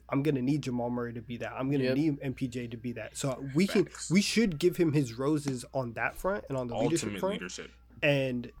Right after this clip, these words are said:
Speaker 1: I mean, we, we can, we can go from there. He's still top five and do all that. I just don't think that M V P is in the cards for him right now.
Speaker 3: Yeah. My
Speaker 2: Yeah, yeah,
Speaker 3: only
Speaker 2: for
Speaker 3: worry
Speaker 2: sure.
Speaker 3: is that in the, as the season progresses and as the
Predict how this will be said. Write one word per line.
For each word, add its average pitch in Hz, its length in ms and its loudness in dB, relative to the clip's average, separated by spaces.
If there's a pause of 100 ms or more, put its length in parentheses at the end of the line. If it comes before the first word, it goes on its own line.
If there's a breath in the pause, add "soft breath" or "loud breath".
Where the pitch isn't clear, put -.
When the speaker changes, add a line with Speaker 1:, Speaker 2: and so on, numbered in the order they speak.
(280 soft breath)
Speaker 1:
I 139 80 0
mean, 127 300 -2
we, 156 200 2
we 151 140 0
can, 165 240 4
we 151 140 2
can 143 100 0
go 143 160 2
from 147 140 0
there. 143 160 2
He's 131 160 -8
still 151 180 -2
top 147 220 -4
five 139 220 0
and 127 100 -4
do 135 80 0
all 135 120 0
that. 143 200 0
I 139 80 0
just 123 140 -6
don't 135 180 -2
think 127 140 -2
that 123 200 -4
M 131 140 -4
V 123 80 -4
P 135 180 -2
is 117 100 -6
in 123 60 -6
the 113 60 -8
cards 120 300 -4
for 113 120 -6
him 117 180 -8
right 110 140 -10
now. - 220 -12
Speaker 3:
Yeah. 92 220 -6 (340 loud breath)
My 120 220 10
Speaker 2:
Yeah, - 60 10
yeah, - 40 6
Speaker 3:
only 185 220 4
Speaker 2:
for 151 60 2
Speaker 3:
worry 127 260 6
Speaker 2:
sure. 151 120 6
Speaker 3:
is 107 220 -2
that 113 340 6
in 117 240 0
the, 104 560 4
as 120 220 4
the 113 80 -2
season 143 340 -6
progresses 113 680 0
and 101 220 -4
as 98 380 0
the 95 380 0